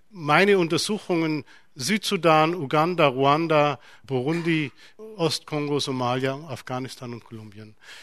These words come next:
Ich bringe Ihnen nur einen Ausschnitt, aber wir finden überall dieses gleiche Muster.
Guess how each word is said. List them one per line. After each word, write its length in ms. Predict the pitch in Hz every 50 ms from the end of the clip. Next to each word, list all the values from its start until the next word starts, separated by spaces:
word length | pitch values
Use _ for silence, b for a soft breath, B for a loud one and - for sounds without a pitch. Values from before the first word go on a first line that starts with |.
| B B - - - _
Ich 200 | 233 165 - -
bringe 220 | _ - 185 175
Ihnen 100 | 151 143
nur 140 | 135 139 139
einen 100 | 127 127
Ausschnitt, 480 | 156 143 156 175 165 - - 165 151 151
aber 120 | 135 127
wir 180 | 139 139 135 -
finden 480 | - 185 196 196 165 - 160 156 - B B B B B
überall 580 | - 170 185 160 165 147 117 123 123 127 131 120 b b b b b -
dieses 300 | 139 110 123 123 - -
gleiche 380 | - 123 113 123 117 - - 120
Muster. 440 | 120 120 110 - - - 120 -